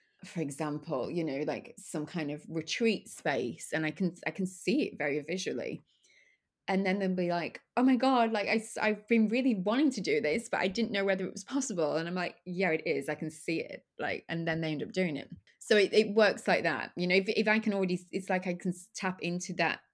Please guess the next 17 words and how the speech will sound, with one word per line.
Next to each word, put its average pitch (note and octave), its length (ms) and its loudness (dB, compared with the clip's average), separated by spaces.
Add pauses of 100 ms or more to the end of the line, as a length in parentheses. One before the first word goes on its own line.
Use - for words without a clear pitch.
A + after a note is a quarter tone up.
(300)
future - 400 -4
p-, - 60 -12 (200)
possibility, E3 1120 -2 (340)
and F3+ 140 2
then F#3 160 4
they're, F3+ 220 2 (100)
they're D#3 300 2
able E3 340 2
to D#3 140 -10
be D3+ 100 -6
like, D3+ 260 -4
"Okay, D#3+ 460 -4
well, C#3+ 300 -6 (240)
it's - 340 -10
definitely C#3+ 500 -8
an - 120 -6
option." - 540 -6